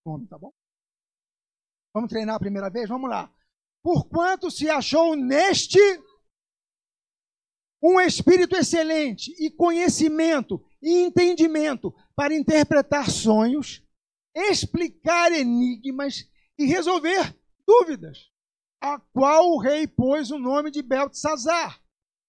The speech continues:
Chame-se, pois, agora Daniel, e ele dará a interpretação."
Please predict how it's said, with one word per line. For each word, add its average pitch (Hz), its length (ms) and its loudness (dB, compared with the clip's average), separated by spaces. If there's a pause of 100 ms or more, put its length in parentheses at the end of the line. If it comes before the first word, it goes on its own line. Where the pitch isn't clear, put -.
Chame-se, 359 480 -2
pois, 294 260 -2
agora 262 340 0
Daniel, 285 720 -4 (280)
e 302 40 -4
ele 294 200 -2
dará 269 500 -4 (180)
a 262 160 -8
interpretação." 277 1300 -8